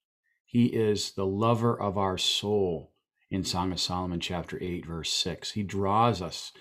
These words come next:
in loving kindness. He's always glad to see us. So many people say that they love their dog because their dog is always happy to see them. Uh, he lives in the present. Uh, not to,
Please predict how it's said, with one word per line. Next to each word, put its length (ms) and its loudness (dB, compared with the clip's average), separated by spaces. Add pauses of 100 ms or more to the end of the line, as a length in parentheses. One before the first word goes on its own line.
(360)
in 160 2
loving 400 2
kindness. 680 0
He's 160 -4
always 340 6
glad 360 4
to 60 0
see 360 4
us. 360 -4 (640)
So 160 -2
many 180 2
people 300 -2
say 420 0
that 340 -2 (320)
they 120 2
love 300 0
their 140 2
dog 420 0
because 320 -2
their 160 -2
dog 360 0
is 120 -2
always 220 2
happy 300 2
to 60 -2
see 280 4
them. 300 -2 (920)
Uh, 460 -6 (340)
he 200 0
lives 260 8
in 80 10
the 60 8
present. 540 4 (600)
Uh, 160 -10
not 280 -4
to, 220 -4